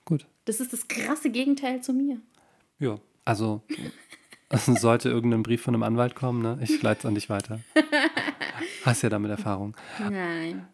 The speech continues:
Speaker 2: Die war bestimmt auch gern Gast in unserem Podcast.
Speaker 1: Ja, klar. Wen willst du noch einladen?
Speaker 2: <laughs> Jetzt müssten wir ja auch von der Ferne machen.
Speaker 1: Ja, aber gut. Weißt du was, Maren?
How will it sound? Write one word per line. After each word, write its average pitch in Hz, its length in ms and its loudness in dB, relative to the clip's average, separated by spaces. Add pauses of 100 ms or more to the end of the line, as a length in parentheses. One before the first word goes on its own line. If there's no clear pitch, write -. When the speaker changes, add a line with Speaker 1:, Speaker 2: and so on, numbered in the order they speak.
Speaker 2:
Die 220 60 -6
war 247 100 2
bestimmt 370 240 -2
auch - 80 0
gern 202 200 -2
Gast 196 260 -6
in 185 100 -8
unserem 190 260 -10
Podcast. 214 580 -12
Speaker 1:
Ja, 160 160 2
klar. 151 320 -2 (120)
Wen 143 240 8
willst 143 160 2
du 147 40 4
noch 147 100 2
einladen? 113 420 4 (420)
Speaker 2:
<laughs> - 400 -20
Jetzt 190 200 -10
müssten 214 220 -4
wir 226 80 4
ja 208 160 4
auch 226 100 2
von 202 220 -2
der 175 100 -4
Ferne 175 360 -4
machen. 175 560 -8 (280)
Speaker 1:
Ja, 101 340 0 (240)
aber 104 200 -2
gut. - 280 -6 (840)
Weißt 104 200 -4
du - 60 -14
was, - 160 -8
Maren? 123 320 2